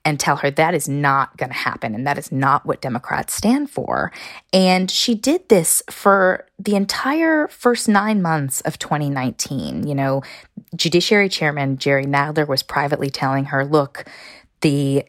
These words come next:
evidence in the Mueller report would lead any other American to be put in jail. We have to impeach Trump for this."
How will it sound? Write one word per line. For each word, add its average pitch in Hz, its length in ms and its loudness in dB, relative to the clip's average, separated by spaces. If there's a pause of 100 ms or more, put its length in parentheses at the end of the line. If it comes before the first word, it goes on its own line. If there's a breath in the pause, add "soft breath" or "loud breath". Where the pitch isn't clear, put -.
evidence 185 440 2
in 160 60 -2
the 147 60 -2
Mueller 160 280 0
report 226 680 0 (460 loud breath)
would 170 200 2
lead 180 400 2
any 220 180 6
other 180 180 4
American 139 800 0 (100)
to - 100 0
be 156 120 2
put - 260 0
in 131 160 -4
jail. - 480 -6
We 170 180 -2
have - 400 -2
to - 140 -2
impeach - 460 -6
Trump 156 260 -2
for - 140 -12
this." - 440 -4